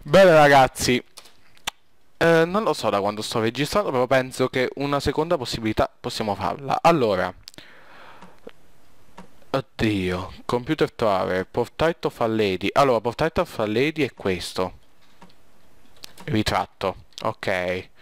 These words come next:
Facciamo subito. Un barbecue. Che cacchio lo prendo? Aspetta, vediamo che c'è, ci sta. Jewelry box, blender, radio e gold bars.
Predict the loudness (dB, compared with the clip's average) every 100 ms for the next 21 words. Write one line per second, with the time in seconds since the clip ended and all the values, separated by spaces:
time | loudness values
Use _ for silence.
0 | -20 -16 -4 0 0 0 -4 -2 -4 -6
1 | -8 -14 -8 0 0 2 -2 0 -4 -4
2 | -8 -20 -20 -16 -10 -6 -4 -2 -2 -4
3 | -6 -4 -2 -2 -2 -2 -4 -4 -8 -6
4 | -8 -8 -16 -16 -14 -16 -10 2 4 4
5 | 2 0 -2 -6 2 2 4 2 2 2
6 | 2 2 4 0 0 -4 -2 -4 -4 -6
7 | -6 -8 -12